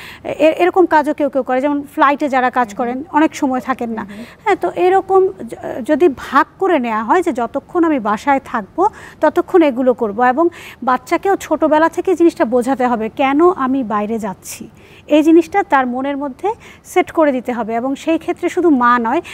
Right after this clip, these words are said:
Speaker 1: বাসার ফ্যামিলিতে যারা আছে প্রত্যেকেরই একটা ভূমিকা আছে বলে মনে করব, কারণ মেয়েদেরকে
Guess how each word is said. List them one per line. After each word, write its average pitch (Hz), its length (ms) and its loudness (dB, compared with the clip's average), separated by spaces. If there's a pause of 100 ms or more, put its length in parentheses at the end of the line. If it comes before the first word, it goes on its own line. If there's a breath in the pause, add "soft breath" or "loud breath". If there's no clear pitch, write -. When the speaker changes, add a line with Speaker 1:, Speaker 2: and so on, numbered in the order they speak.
(160 loud breath)
Speaker 1:
বাসার 247 320 0
ফ্যামিলিতে 302 500 0
যারা 240 300 2
আছে 220 180 -4
প্রত্যেকেরই 359 580 -2
একটা 330 220 0
ভূমিকা 277 360 2
আছে 240 200 -4
বলে 269 180 -2
মনে 247 220 -8
করব, 220 200 -10
কারণ 285 220 0
মেয়েদেরকে 311 540 -2